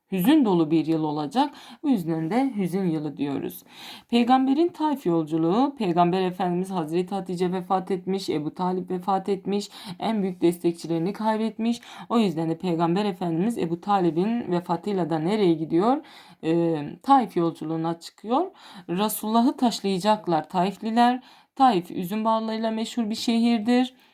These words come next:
Ee, aynı zamanda fasih Arapçası vardır, meşhurdur. Ondan sonra, e, ne vardır Taif'te? Güzel bir hava vardır. Ee, Hazreti Zeyd bin Harise ile birlikte Taif'e gidiyor Peygamber Efendimiz.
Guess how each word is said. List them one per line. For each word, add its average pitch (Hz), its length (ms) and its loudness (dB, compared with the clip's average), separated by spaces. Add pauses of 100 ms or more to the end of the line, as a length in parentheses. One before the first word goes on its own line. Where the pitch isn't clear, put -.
(100)
Ee, 175 140 0
aynı 196 380 2
zamanda 196 480 0
fasih 180 360 -6
Arapçası 196 540 -6
vardır, 196 520 0
meşhurdur. 185 640 -4
Ondan 165 360 0
sonra, 196 380 0 (420)
e, 151 420 -6
ne 226 140 6
vardır 170 400 2
Taif'te? 175 720 -2 (240)
Güzel 160 480 -2
bir 190 100 -2
hava 160 320 -2
vardır. 135 500 0 (460)
Ee, 185 220 0 (100)
Hazreti 262 500 0
Zeyd 220 400 2
bin 220 260 2
Harise 180 540 0
ile 196 260 0
birlikte 180 440 -2
Taif'e 160 340 -2
gidiyor 156 400 -2
Peygamber 156 480 0
Efendimiz. 208 680 -2